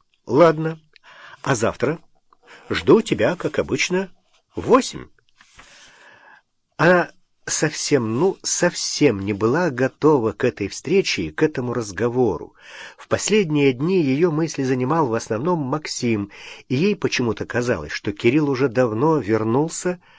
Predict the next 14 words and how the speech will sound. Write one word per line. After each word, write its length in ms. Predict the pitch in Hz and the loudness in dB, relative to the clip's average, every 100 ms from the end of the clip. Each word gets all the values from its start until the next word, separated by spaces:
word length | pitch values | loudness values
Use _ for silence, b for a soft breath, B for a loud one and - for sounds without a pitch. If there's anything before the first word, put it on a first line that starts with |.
| B B - | B B -4
обнаружил, 640 | 139 135 151 165 135 101 | -2 4 6 6 4 0
что 200 | - - | 0 2
не 120 | 127 | 2
может 300 | 180 185 117 | 2 2 0
дозвониться 560 | 98 95 104 113 196 - | 0 0 0 0 -4 -6
до 80 | 101 | -4
неё, 300 | 101 92 90 | 0 2 0
и 280 | - 135 135 | 2 2 2
решил 520 | 127 123 - 226 214 - | 0 0 0 -2 -4 -2
Лилю 400 | 117 135 185 151 | 0 2 2 2
не 240 | 147 160 | 2 0
искать. 540 | 156 - - - - - _ _ _ _ _ _ _ _ _ _ _ | -2 -8 -12 -16 -20 -20 _ _ _ _ _ _ _ _ _ _ _
Она 260 | 127 120 110 | 2 4 4
подумала, 680 | - 113 220 208 202 190 | 2 2 4 6 6 4